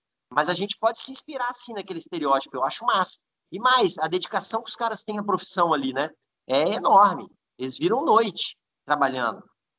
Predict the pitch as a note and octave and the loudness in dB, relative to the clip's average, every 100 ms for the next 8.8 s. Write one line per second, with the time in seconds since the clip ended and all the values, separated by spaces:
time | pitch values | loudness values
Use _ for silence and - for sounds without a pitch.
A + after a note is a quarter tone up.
0 | _ C3 D#3 E3+ G#3+ A#3 A3 F3 - F3+ | _ 0 0 2 0 0 2 0 -2 -8
1 | B3 A#3 E3+ G#3 - - A#3 A#3+ A#3 A3+ | -8 -8 -8 -10 -12 -14 -4 -2 0 -4
2 | A3+ G3+ A3+ F3 G#3+ A3 - B3+ C4 A3+ | -6 -8 -8 -6 0 0 0 -2 2 4
3 | A#3 D#3+ B2 B2+ D#3 - G3+ F3+ - _ | 2 -2 -6 -6 -6 -4 -4 -4 -8 _
4 | _ D#3+ F#3 G3 F#3 F#3+ F3+ F3+ F#3 F#3 | _ 2 4 4 2 0 -4 -2 0 4
5 | F3 E3 E3+ F3+ F3 E3 D3+ E3+ G3+ G#3 | 6 4 0 -4 -6 -6 -4 0 2 2
6 | F#3+ F#3+ F#3 F3+ F3+ D#3+ D#3+ E3+ E3 D3 | 0 -2 -4 2 4 4 2 -6 -6 -6
7 | C3+ C#3 D#3 G3+ F#3+ F3+ F#3 F3+ F#3 F3 | -6 -4 -4 0 0 0 -2 -2 -4 -8
8 | E3+ G3 A#3 - A#3 A#3+ - | -8 -4 -4 4 6 6 4